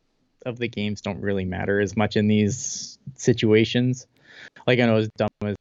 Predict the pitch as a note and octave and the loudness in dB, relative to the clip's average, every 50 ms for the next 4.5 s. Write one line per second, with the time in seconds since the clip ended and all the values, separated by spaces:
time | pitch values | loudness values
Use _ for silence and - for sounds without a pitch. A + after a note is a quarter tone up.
0 | - G#2 G#2 G2+ G2+ G2+ _ - - G#2+ - - G2 G2+ G2+ G#2 G#2+ G#2 F2+ - | -8 -8 -8 -8 -8 -10 _ -4 -4 -4 -2 -4 -6 -6 -6 -4 -4 -4 -4 -4
1 | G#2 G2 G2 G2+ - - A2+ G#2+ - G2+ - - - - - - - - - D3+ | -4 -4 -4 -6 -4 -2 -2 0 0 -2 -6 -6 -18 -20 -20 -20 -14 -4 2 6
2 | D#3 E3 F3+ F#3 G3 F#3 - G3 F3 E3 - - F3 D#3+ D3+ C#3+ - C#3+ D3 C#3+ | 8 8 8 8 6 4 4 2 0 0 2 2 2 4 4 2 0 0 0 0
3 | C#3+ C#3+ D3 C#3 C3+ C3 C3 C3 C3 - C#3 B2+ B2+ A#2 A2 A2+ B2 A2+ A#2 A#2 | 0 0 0 0 2 0 0 0 -2 -4 -2 -2 -2 -6 -6 -6 -2 0 0 0
4 | A2 - A2+ A2+ G2+ G#2+ A2 A2+ A2+ | 0 -2 -6 -4 -2 0 -2 -2 -2